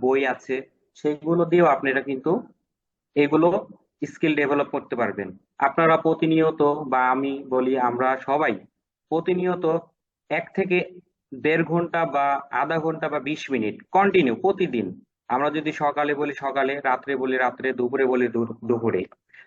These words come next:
যখনই হোক না কেন আমরা দিনের একটা টাইম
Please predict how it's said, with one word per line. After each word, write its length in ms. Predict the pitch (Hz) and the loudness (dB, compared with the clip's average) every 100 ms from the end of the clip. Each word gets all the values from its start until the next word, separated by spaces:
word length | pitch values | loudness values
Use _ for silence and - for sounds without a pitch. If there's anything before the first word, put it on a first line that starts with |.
| - | -4
যখনই 440 | 127 202 233 226 185 | 0 2 2 2 2
হোক 100 | 156 | 0
না 100 | 143 117 | -2 -4
কেন 160 | 107 101 - | -4 -6 -4
আমরা 340 | 127 156 143 165 - _ _ _ _ 143 | -4 -2 -2 -2 -6 _ _ _ _ -4
দিনের 400 | 170 180 185 185 | 0 2 2 0
একটা 320 | - 151 - 156 | -4 -6 -4 -4
টাইম 320 | 143 147 | -2 -2